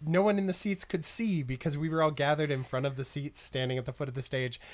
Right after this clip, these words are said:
And I looked back and I was like, "Who is sitting down?" And it was just a sea of heads of people that couldn't see anything.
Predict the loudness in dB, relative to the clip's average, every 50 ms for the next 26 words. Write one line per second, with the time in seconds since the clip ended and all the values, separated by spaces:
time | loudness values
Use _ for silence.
0 | -16 -16 -18 -6 -2 2 2 4 4 2 0 -2 -2 -2 0 2 2 2 0 -2
1 | 0 2 6 6 6 6 4 2 0 2 2 2 2 0 -2 -2 0 2 4 4
2 | 4 4 2 2 0 0 2 2 4 6 6 6 6 6 4 0 -2 -4 -4 -6
3 | -4 -4 0 2 4 4 4 4 4 2 2 2 2 2 2 2 2 0 -4 -4
4 | -2 -4 -2 0 0 -2 0 0 0 0 0 0 0 0 0 0 0 0 0 0
5 | -2